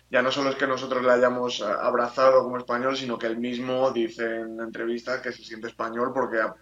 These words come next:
pasado la mayor parte de su vida aquí en España, eh, su familia está aquí en España, ha hecho su carrera aquí en España, empezó a entrenar aquí, entonces no hay que, vamos, gran parte de su vida él mismo reconoce que, que se siente de aquí.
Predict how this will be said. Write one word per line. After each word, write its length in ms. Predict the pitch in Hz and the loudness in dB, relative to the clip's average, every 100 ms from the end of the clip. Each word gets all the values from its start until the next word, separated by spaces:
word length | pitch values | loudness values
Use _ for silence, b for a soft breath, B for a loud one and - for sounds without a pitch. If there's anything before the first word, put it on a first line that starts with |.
| _ | _
pasado 340 | 117 113 120 | -6 -4 0
la 120 | 123 117 | 2 2
mayor 280 | 113 113 | -2 -4
parte 240 | - 117 117 | -2 -2 0
de 100 | 117 | -2
su 180 | - 117 | -4 -4
vida 200 | 117 113 | -2 -2
aquí 140 | 117 | -2
en 80 | 110 | -8
España, 720 | - 131 131 135 135 135 135 B B _ | -4 0 2 2 2 2 0 B B _
eh, 360 | - 110 110 110 | -12 -8 -6 -6
su 180 | 110 113 | -6 -10
familia 460 | 113 110 120 117 113 | -8 -4 -2 0 -2
está 160 | 117 | -4
aquí 80 | 117 | -6
en 80 | 113 | -8
España, 640 | 113 123 123 127 131 131 - | -4 0 2 2 2 2 0
ha 120 | 120 | -2
hecho 200 | - 113 | -4 -10
su 200 | 123 113 | -12 -8
carrera 560 | 113 113 117 127 120 | -6 -4 0 2 4
aquí 160 | 113 120 | 0 -2
en 80 | 113 | -8
España, 720 | - - 127 127 131 131 131 | -6 0 0 0 0 2 2
empezó 320 | 117 113 123 | -2 -6 -6
a 20 | |
entrenar 380 | 120 120 117 110 | -4 -4 -2 -2
aquí, 320 | 110 117 131 - b _ - | -2 -4 -8 -10 b _ -14
entonces 760 | 117 117 120 123 120 - - _ _ _ _ | -8 -6 2 2 2 -4 -12 _ _ _ _
no 140 | 113 113 | -6 -4
hay 140 | 113 | -4
que, 320 | 120 117 117 | -2 0 2
vamos, 360 | 110 113 107 - | 0 -2 -4 -6
gran 200 | 113 117 | -4 -2
parte 240 | 120 117 123 | -2 -2 -2
de 80 | 120 | -2
su 200 | - 120 | -2 -4
vida 340 | 123 127 127 | 2 6 6
él 100 | 120 | 6
mismo 300 | 113 110 113 | 0 -6 -4
reconoce 500 | 113 113 113 113 123 | -4 -4 -4 -4 -4
que, 220 | 117 117 - | -2 -4 -4
que 100 | 117 | -12
se 140 | - | -12
siente 260 | - 113 107 | -10 -6 -4
de 100 | 104 | -6
aquí. 240 | 107 | -6